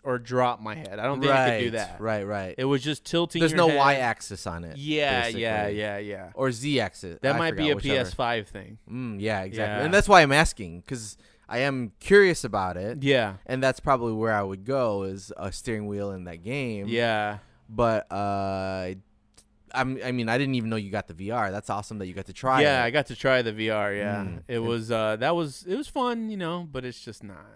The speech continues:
Speaker 1: not, it's not gonna work for me.
Speaker 2: Okay.
Speaker 1: Yeah.
Speaker 2: Okay.
Speaker 1: But, uh, but the steering wheel, I'd say go for it.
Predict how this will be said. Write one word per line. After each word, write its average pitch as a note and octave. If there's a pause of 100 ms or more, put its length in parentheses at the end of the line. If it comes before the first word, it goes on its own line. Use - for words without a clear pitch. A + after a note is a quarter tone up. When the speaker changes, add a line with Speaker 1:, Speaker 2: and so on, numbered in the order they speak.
(180)
Speaker 1:
not, G#2+ (680)
it's -
not G#2+
gonna G#2
work G2+
for -
me. G2+ (400)
Speaker 2:
Okay. D#2+
Speaker 1:
Yeah. G#2 (100)
Speaker 2:
Okay. C#3+ (800)
Speaker 1:
But, B2
uh, A#2+
but B2
the C3
steering G3+
wheel, C#3
I'd C#3+
say C#3+
go A#2
for G2+
it. -